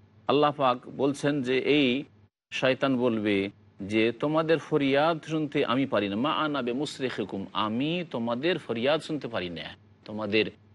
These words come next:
অসহায় অবস্থায় আমি তোমাদেরকে উদ্ধার করতে পারি না। ওয়া মা আনতুম বে মুসরিখি, আর তোমরাও আমার ফরিয়াদ শুনতে পারবে না। ইন্নী কাফারতু বিমা আশরাকতুমুনি মিন কাবলু, এর পূর্বে পৃথিবীতে যে শিরক করেছো,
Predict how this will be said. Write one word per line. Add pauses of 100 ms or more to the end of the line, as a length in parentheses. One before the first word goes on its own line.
অসহায়
অবস্থায়
আমি
তোমাদেরকে
উদ্ধার
করতে
পারি
না। (340)
ওয়া
মা
আনতুম
বে
মুসরিখি,
আর (120)
তোমরাও
আমার
ফরিয়াদ
শুনতে
পারবে
না। (540)
ইন্নী
কাফারতু
বিমা
আশরাকতুমুনি
মিন
কাবলু,
এর
পূর্বে
পৃথিবীতে
যে
শিরক
করেছো,